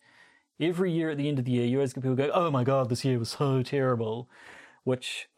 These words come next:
first showed up, tw-, twenty fourteen, I think, was the first year when just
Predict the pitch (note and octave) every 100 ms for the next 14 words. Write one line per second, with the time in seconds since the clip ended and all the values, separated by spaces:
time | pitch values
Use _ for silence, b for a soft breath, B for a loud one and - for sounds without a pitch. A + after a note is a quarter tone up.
0 | _ _ _ _ - - - G#3 B3+ -
1 | - G#3+ G3 - _ - F3+ - B3 B3
2 | - A3 F#3+ - F3+ D#3 B2 C#3 B2 A#2
3 | B2+ - C#3 - B2+ A#2+ A#2+